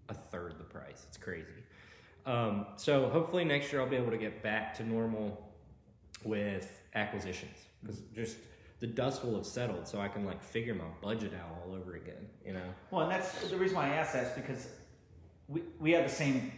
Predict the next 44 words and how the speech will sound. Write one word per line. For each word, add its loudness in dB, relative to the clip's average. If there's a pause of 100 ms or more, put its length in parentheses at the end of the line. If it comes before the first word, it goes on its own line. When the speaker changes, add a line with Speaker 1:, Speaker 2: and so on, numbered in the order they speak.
(220)
Speaker 2:
issue. 0
Like, 2
I, 8
I, 6 (260)
I 0 (140)
looked 4
at 4
one 6
of 6
these 4
and 0
I'm 0
like, -2
"Wow, 0 (260)
that 2
one 4
in 2
Wayland, 2 (540)
price -4
up -6
one 0
twenty-five, 0
one -4
thirty." -2
Speaker 1:
Mm-hmm. -4 (720)
Speaker 2:
And 4
we'll 0
be 2
into 0
it -2
for -8
maybe -2
eighty. -4
I -2
mean, -2
we 0
can -2
make, -2 (480)
walk 4
away 6
with 2
thirty-five, 4
forty 2
grand. 0